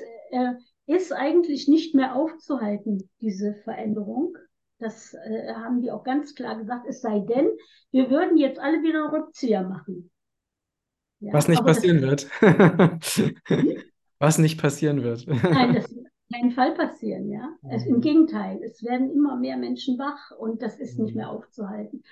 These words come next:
Speaker 1: Aber die andere Seite wird immer stärkere Zügel anziehen, weil sie natürlich spüren, dass es vorbei ist. Sie
Speaker 2: Ja, das,
Speaker 1: wollen
Speaker 2: wir
Speaker 1: ja
Speaker 2: sind ja im
Speaker 1: in das
Speaker 2: Überlebenskampf, ne?
Speaker 1: Ja, es ist ein Überlegen-,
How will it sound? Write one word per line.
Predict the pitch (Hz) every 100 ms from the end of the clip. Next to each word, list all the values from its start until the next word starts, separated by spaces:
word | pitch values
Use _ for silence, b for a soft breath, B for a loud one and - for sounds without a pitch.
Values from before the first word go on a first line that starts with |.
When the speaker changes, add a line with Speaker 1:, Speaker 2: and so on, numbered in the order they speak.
| B B _
Speaker 1:
Aber | 220 214 247 320 403 -
die | 294
andere | 277 285 262
Seite | 269 262 226
wird | 254 294 - - _ _ _
immer | 262 302 339
stärkere | - 285 294 311 277 277
Zügel | - 370 294
anziehen, | 214 208 - 240 233 302 - -
weil | 214 226 254
sie | 285
natürlich | 262 247 - 285 254 -
spüren, | - 370 214 180 185 - _ _ _ _ -
dass | 214 -
es | -
vorbei | - 175 180 180 190 185
ist. | - _ _ _ _ _ _ _ _ _ -
Sie | 240
Speaker 2:
Ja, | 220
das, | 220
Speaker 1:
wollen | 302 339
Speaker 2:
wir | 233
Speaker 1:
ja |
Speaker 2:
sind | 220
ja | 175 160 156
im | 151
Speaker 1:
in | -
das | 147
Speaker 2:
Überlebenskampf, | 143 175 147 - - 117 120 - _ -
ne? | 127 127 131 _ _
Speaker 1:
Ja, | 220 285 311
es | 311
ist | -
ein | 370
Überlegen-, | 359 392 285 202 208